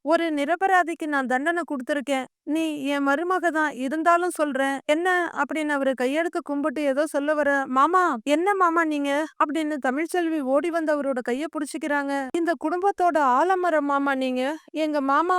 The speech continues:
எப்பவுமே எங்க முன்னாடி தலை நிமிர்ந்து தான் நிக்கணுமே தவிர நீங்க இப்படி உடையக்கூடாது மாமா. உங்க இடத்துல வேற யார் இருந்தாலும் என்னை தப்பா தான் நினைச்சிருப்பாங்க" இருப்பாங்க. இன்னும் சொல்லப்போனா, நான் ஃபோன் பண்ணதால தான்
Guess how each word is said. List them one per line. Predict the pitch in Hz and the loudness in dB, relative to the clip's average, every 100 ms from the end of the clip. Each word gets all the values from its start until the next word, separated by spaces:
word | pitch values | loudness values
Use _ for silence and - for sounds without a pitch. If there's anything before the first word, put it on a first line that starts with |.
| 349 | 2
எப்பவுமே | 269 226 349 359 349 330 | 0 0 2 2 0 -2
எங்க | 277 269 | -2 -2
முன்னாடி | 277 320 330 294 | 0 -2 -2 -2
தலை | 262 294 | 0 0
நிமிர்ந்து | 330 302 339 349 | -2 -2 -2 0
தான் | 349 320 | 0 0
நிக்கணுமே | 254 311 320 320 262 | -2 -2 -2 -4 0
தவிர | 294 294 285 285 | 0 0 -2 0
நீங்க | 330 381 349 | 0 0 0
இப்படி | 320 302 294 | -2 -2 -2
உடையக்கூடாது | 269 285 370 349 320 294 277 | 0 0 -2 -2 0 0 0
மாமா. | 262 262 277 339 - - | -2 0 -2 -2 -6 -6
உங்க | 339 330 | -2 0
இடத்துல | 277 277 392 370 | 0 -2 -2 -2
வேற | 311 294 277 | 0 0 2
யார் | 254 302 381 | 4 4 4
இருந்தாலும் | 359 320 311 320 302 | -2 -2 -2 -2 -6
என்னை | 277 269 | -6 -4
தப்பா | 262 247 339 | -2 2 2
தான் | 330 339 | 2 0
நினைச்சிருப்பாங்க" | 277 285 339 285 | -2 -4 -6 -2
இருப்பாங்க. | 285 262 254 254 277 | 0 2 2 -2 -4
இன்னும் | 320 392 403 | -2 -2 -2
சொல்லப்போனா, | 349 339 330 320 311 | 0 0 0 0 0
நான் | 294 262 330 | 2 2 2
ஃபோன் | - 349 339 | -2 -4 0
பண்ணதால | 339 320 294 294 285 | -2 0 0 0 2
தான் | 294 294 | 0 0